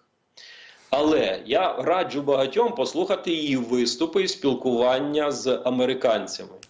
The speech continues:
В неї дуже добре поставлена риторика, з моєї точки зору, набагато сильніша, ніж у Байдена. А Байден вважався одним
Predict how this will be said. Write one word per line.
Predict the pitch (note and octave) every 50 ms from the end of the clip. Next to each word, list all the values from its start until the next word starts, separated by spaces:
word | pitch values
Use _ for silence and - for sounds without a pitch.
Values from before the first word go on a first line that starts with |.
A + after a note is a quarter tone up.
| _ _ _ _ _
В | A#2 C3
неї | C#3 C3 B2+ B2+
дуже | A#2 A#2 A2 G#2+ C3+ D3+ F3 E3+ E3+ G3 A3 -
добре | - C3+ A2+ B2 B2+ C3 C#3 C#3 E3 F#3+ F#3+
поставлена | F#3+ D3+ C3+ - - - C3+ C3 C3 C3+ C#3 C3 C#3 C#3 C3
риторика, | C3+ C#3+ C#3 - C#3+ B2 A2+ G#2 F#2+ F#2 - G#2
з | G#2 G#2
моєї | A#2+ B2 C3 C#3+ C3+ C3
точки | C3+ C#3 C#3 - - A#2+ A2+
зору, | G#2+ D3 G3 A3+ B3 G#3
набагато | D3+ B2+ B2+ A#2+ - A#2 A2 B2 C#3 D3+ D3+ - G3+
сильніша, | F#3+ - - C3+ B2+ A#2 A#2+ A#2+ A#2 A#2 A#2 - - - E3+ - - - - - - - -
ніж | C3 C3+ C3+ D3 D3+ D3+ D3+ - C3+
у | C3+ C3 C3 B2 - - - - -
Байдена. | A2 A#2+ C3+ C3 B2+ A2+ G#2+ G#2 G#2 G2 G2+ G2+ - -
А | A#2+ A#2
Байден | G#2+ A2 C3 D3+ F3+ G#3+ A#3 A3+ E3+ C3+ B2 A2+ A2
вважався | C3+ B2+ B2+ D#3+ D3 A#2+ A2 - - A2+ G#2
одним | A2+ A#2 A#2 A#2 C3+ E3+ F#3+ F#3+